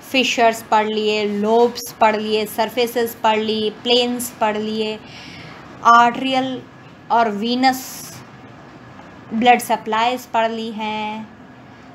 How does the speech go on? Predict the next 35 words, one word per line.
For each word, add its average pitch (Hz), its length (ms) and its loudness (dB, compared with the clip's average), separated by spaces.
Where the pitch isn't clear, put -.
nervous 214 420 2
system 247 460 -6
पढ़ 220 220 0
लिया, 214 340 -2
तो 208 140 -6
anatomy 202 480 -4
ख़त्म 262 360 2
आपके 247 360 2
lung 240 260 -4
की। 233 280 -6
इसके 233 240 0
अलावा 233 320 6
जो 233 180 -2
part 233 300 -2
थे 247 120 -2
वो 202 120 -2
हमने 202 340 -6
इससे 196 200 -8
पहले 220 300 2
वाली 214 200 2
class 214 320 -2
में 233 140 -4
पढ़ 247 160 2
लिए 247 220 -2
थे। 233 220 -8
तो - 20 4
I 208 240 4
hope 254 300 2
आपको 226 300 2
ये 233 100 2
चीज़ें 226 380 -4
clear 233 260 0
हो 220 160 -2
गई 226 180 0
होगी। 220 380 -2